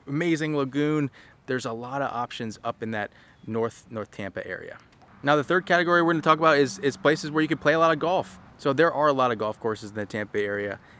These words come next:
and you have a lot of options. But I will say one area that provides maybe the most options of them all is kind of that North Pinellas,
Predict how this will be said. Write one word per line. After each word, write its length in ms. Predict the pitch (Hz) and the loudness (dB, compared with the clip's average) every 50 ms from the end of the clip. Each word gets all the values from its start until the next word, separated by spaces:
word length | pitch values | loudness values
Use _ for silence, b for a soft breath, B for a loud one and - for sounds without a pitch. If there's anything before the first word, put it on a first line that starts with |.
| B - 127 | B -6 -4
and 260 | 123 123 117 110 110 | -2 -2 -2 -4 -6
you 100 | 117 123 | -6 -4
have 120 | 139 143 | -4 -2
a 40 | 143 | 0
lot 200 | 143 143 143 127 | 0 0 0 0
of 80 | 117 110 | -2 -6
options. 560 | 98 - - - - - 92 87 87 - - - - - - - | -8 -12 -12 -12 -12 -12 -12 -14 -16 -20 -20 -20 -20 -16 -4 -2
But 160 | 117 117 110 | -2 0 0
I 100 | 123 135 | 0 -2
will 160 | 156 175 165 | 0 -2 0
say 140 | - 156 127 | 0 -2 -2
one 260 | 123 135 160 185 175 | 0 0 -2 -2 -2
area 460 | - 151 160 160 156 151 147 139 - - - | -2 -2 0 2 2 2 2 2 0 -4 -4
that 180 | 127 127 117 - - - - - - | -2 -2 -2 -2 -6 -18 -20 -18 -8
provides 480 | - 139 123 135 131 127 120 - - - - - - - - - - - | -6 -4 0 0 0 0 0 -2 -8 -16 -16 -20 -20 -20 -20 -18 -10 -4
maybe 420 | 120 147 175 180 175 175 160 135 - - - - | -2 0 2 2 2 2 0 0 -2 -6 -10 -4
the 80 | 123 123 | -2 2
most 280 | 131 147 165 151 - 156 | 2 4 2 2 0 0
options 400 | 143 147 - - 143 131 120 123 | -2 -2 -2 -2 -4 -4 0 0
of 160 | 127 113 110 | -2 -2 0
them 160 | 120 110 107 | -2 -2 0
all 280 | 123 143 143 131 120 - - - - - | 0 0 0 0 -2 -4 -8 -16 -12 -10
is 120 | 127 120 | -10 -6
kind 160 | - 190 196 202 | -4 -2 0 2
of 60 | 190 | 2
that 180 | 180 123 123 | 2 0 0
North 240 | 135 139 151 156 - - - | 0 0 0 0 -2 -4 -4
Pinellas, 560 | - 151 147 151 151 151 151 139 - - - | -4 0 0 2 2 2 2 0 -2 -8 -10